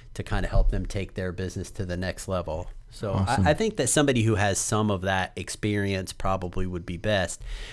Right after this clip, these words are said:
Speaker 1: I can tell you that in my experience, it seems like the best sales reps are the ones who are prior business owners who have decided that they no longer want to own a business.
Speaker 2: Mm-hmm.
Speaker 1: And I think a lot of that has to do with,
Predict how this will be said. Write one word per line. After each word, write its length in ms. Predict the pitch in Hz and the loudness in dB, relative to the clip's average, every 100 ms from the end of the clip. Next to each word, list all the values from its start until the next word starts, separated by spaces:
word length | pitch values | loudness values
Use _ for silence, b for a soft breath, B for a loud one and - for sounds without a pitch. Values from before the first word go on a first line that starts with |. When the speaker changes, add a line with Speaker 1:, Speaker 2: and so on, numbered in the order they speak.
| B | B
Speaker 1:
I 120 | 107 | 2
can 160 | 113 117 | 4 4
tell 180 | 127 120 | 6 6
you 140 | 117 | 6
that 180 | 107 104 | 6 4
in 80 | 95 | 4
my 180 | 104 120 | 2 2
experience, 720 | 104 - 110 104 101 101 - | 2 -2 0 0 0 -2 -4
it 120 | 98 | -6
seems 400 | - 107 104 92 | -2 -2 0 0
like 280 | 101 98 92 B B B | 0 0 -2 B B B
the 100 | 95 | -4
best 460 | 87 104 95 - - | 0 2 2 -2 -2
sales 400 | - 127 113 95 | 4 6 6 4
reps 340 | 98 92 - - | 0 0 -4 -4
are 200 | 95 95 | -2 0
the 120 | 90 | -2
ones 380 | 90 92 92 90 | -2 -2 -2 -4
who 260 | 107 95 95 - | -4 -4 -6 -2
are 220 | 95 101 | 2 4
prior 540 | 98 - 101 107 104 90 | 4 4 2 4 4 4
business 500 | 107 95 104 92 - | 4 0 -2 -6 -4
owners 440 | 104 101 90 87 - | -4 -2 -2 -6 -6
who 100 | 98 | -6
have 180 | 90 | -6
decided 480 | 95 - 95 95 90 | -8 -6 -4 -4 -4
that 160 | 95 90 | -8 -6
they 120 | 92 | -6
no 240 | 90 95 | -4 -2
longer 680 | 92 92 92 92 87 82 - - - - - - - - | -2 0 -2 -2 -4 -4 -6 -10 -14 -20 -20 -20 -20 -10
want 280 | 90 92 - | -6 -4 -4
to 140 | - | -4
own 200 | 95 98 | -2 -2
a 60 | 104 | 0
business. 540 | 110 107 135 143 - - | 0 0 -2 -4 -8 -2
Speaker 2:
Mm-hmm. 280 | 101 90 104 B B | 2 4 4 B B
Speaker 1:
And 100 | 107 | 2
I 60 | |
think 200 | 110 127 107 | 4 4 6
a 60 | |
lot 180 | 107 113 | 6 6
of 80 | 104 | 6
that 120 | 90 | 2
has 240 | 87 98 92 | 2 0 0
to 100 | 95 | 0
do 220 | 92 98 | 0 0
with, 480 | 92 92 85 - | 0 0 -2 -6